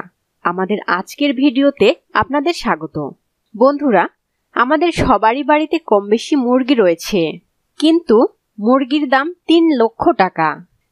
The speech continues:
তিন লক্ষ টাকা দামের মুরগি কি আমাদের বাড়িতে আছে? হয়তো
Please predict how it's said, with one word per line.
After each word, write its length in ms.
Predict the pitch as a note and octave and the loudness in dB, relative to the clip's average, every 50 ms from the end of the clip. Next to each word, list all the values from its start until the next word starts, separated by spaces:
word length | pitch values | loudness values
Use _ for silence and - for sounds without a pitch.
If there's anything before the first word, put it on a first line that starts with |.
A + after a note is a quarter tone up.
| _ - | _ -2
তিন 140 | A#3+ A#3+ A#3 A3+ | -2 0 2 2
লক্ষ 160 | A#3+ C4 - - D4 - D4+ | 0 0 -2 -4 -4 0 0
টাকা 160 | D4 D4 D4+ C4 D4+ | 0 0 0 0 0
দামের 220 | D4 C#4+ D4+ C#4+ A#3 G#3+ | 0 0 0 0 2 2
মুরগি 260 | G#3 G3+ G3 A#3 C4 - | 2 2 2 0 -2 0
কি 60 | D4 C#4+ G#3+ F#3 | 0 0 0 0
আমাদের 280 | F3+ F#3+ G3+ A#3 C4+ A3+ F#3+ | -2 0 0 0 0 0 0
বাড়িতে 300 | F#3 F3 F3 G3 - C4+ A#3+ - F4+ F#3 | 0 0 0 -2 -2 -2 -2 0 0 -2
আছে? 320 | F#3 F#3 - - D4 D4+ B3+ F#3 F#3 _ _ _ _ _ _ _ - - | -4 -4 -4 -2 0 0 0 -2 -4 _ _ _ _ _ _ _ -4 0
হয়তো 300 | B3 C4 C4+ C4+ - | 2 2 2 2 0